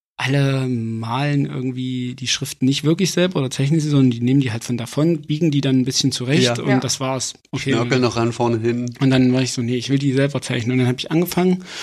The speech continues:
Speaker 1: und da hatten wir zum Beispiel das, was du grad sagst, da hatte ich einen Bauingenieur, ähm, technisches Zeichnen hieß das.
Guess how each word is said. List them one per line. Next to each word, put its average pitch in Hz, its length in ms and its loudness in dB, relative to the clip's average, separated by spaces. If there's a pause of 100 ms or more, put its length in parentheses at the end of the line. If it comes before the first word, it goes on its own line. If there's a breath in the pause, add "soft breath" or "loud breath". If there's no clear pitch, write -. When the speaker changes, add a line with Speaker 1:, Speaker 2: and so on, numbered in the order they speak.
(120 loud breath)
Speaker 1:
und 135 160 0
da 131 80 4
hatten 175 160 2
wir 160 60 2
zum 156 120 -2
Beispiel 143 200 -2
das, 143 80 -6
was 135 100 -4
du 143 80 -10
grad 131 220 -8
sagst, - 240 -6
da 123 40 -6
hatte 127 120 -6
ich 127 100 -4
einen 127 140 -2
Bauingenieur, 156 760 -2 (160)
ähm, 123 560 -4 (160)
technisches 143 460 2
Zeichnen 170 500 4
hieß 165 200 0
das. 185 260 -2